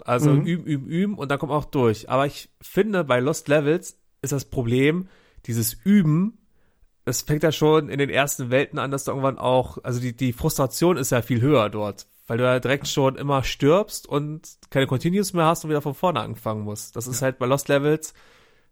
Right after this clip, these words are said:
Speaker 1: sehr ausschlaggebend gewesen.
Speaker 2: Hm, ja, ich glaube, das ist auch das, äh, das wirklich ein Spiel war. Ich glaube, deshalb ist das auch nicht auf dem Re-, äh, auf dem restlichen Markt der Welt rausgekommen als Mario zwei, weil es eben voraussetzt, dass man Mario eins komplett durchgespielt hat und das als Erweiterung quasi sieht.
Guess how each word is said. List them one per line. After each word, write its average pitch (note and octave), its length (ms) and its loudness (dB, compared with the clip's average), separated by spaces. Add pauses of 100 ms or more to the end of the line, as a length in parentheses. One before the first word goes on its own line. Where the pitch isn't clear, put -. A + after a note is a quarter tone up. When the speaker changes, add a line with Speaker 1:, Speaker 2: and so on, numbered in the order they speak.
(320)
Speaker 1:
sehr C3+ 340 2
ausschlaggebend A#2 560 -2
gewesen. G#2 520 -6 (440)
Speaker 2:
Hm, C3+ 240 4
ja, D3 160 6
ich D3 80 2
glaube, D#3+ 240 4
das D3+ 140 2
ist F3 100 -2
auch D3+ 120 4
das, D3 400 -2
äh, C#3+ 280 4 (280)
das E3 220 4
wirklich F3+ 200 -2
ein D3+ 100 4
Spiel F3+ 360 2
war. F#3+ 260 4 (340)
Ich - 60 -20
glaube, F3 200 6
deshalb F3+ 260 2
ist G#3 140 -2
das G3 100 0
auch D#3 180 0
nicht F#3 380 2
auf D3+ 180 -2
dem D3+ 180 4
Re-, E3 120 4 (540)
äh, E3+ 40 -4
auf C#3+ 140 -6
dem C#3 220 4
restlichen D3+ 540 2
Markt C3 320 2
der C#3+ 120 4
Welt C#3+ 180 4
rausgekommen C#3+ 600 2
als C3 140 0
Mario C#3 340 4
zwei, D#3+ 400 2 (420)
weil D#3+ 220 4
es F#3+ 120 -2
eben E3 140 0
voraussetzt, D#3 580 4
dass D3 120 0
man D3 120 4
Mario D#3 320 4
eins E3+ 360 0
komplett D3+ 380 2
durchgespielt D#3+ 540 4
hat D#3+ 120 4
und C#3+ 80 0
das D3+ 180 2
als C#3+ 140 2
Erweiterung C#3 520 2
quasi A#2+ 400 -4
sieht. A2+ 340 -8